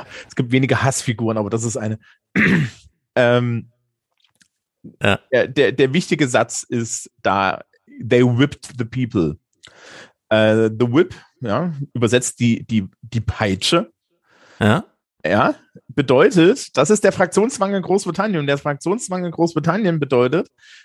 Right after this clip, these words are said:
Speaker 1: wenn du nicht machst, was wir wollen, fliegst du und zwar sofort aus, äh, aus der Partei und von deinem,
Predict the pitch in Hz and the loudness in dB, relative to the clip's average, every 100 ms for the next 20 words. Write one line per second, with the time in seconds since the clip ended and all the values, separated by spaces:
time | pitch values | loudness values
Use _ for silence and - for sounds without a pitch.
0 | - 147 220 208 185 160 180 - 165 160 | -2 -2 0 0 0 0 -2 -2 -2 0
1 | 160 139 180 156 151 - 143 196 - - | 0 0 -2 -2 -6 -8 -6 -6 -6 -4
2 | 202 220 - 156 - 160 170 151 202 - | 0 0 0 -2 0 0 0 0 -2 -2
3 | 160 190 - 135 165 - _ _ - 85 | -2 -2 -2 -2 -2 -6 _ _ -12 -12
4 | 82 - 202 - 196 - 151 - 160 196 | -4 -2 -2 0 -2 -2 -4 -2 -2 -4
5 | 311 _ _ _ _ - 220 285 285 - | -8 _ _ _ _ -6 -6 -6 -12 -20
6 | _ _ - 170 160 139 143 151 139 | _ _ -2 0 2 2 2 0 -6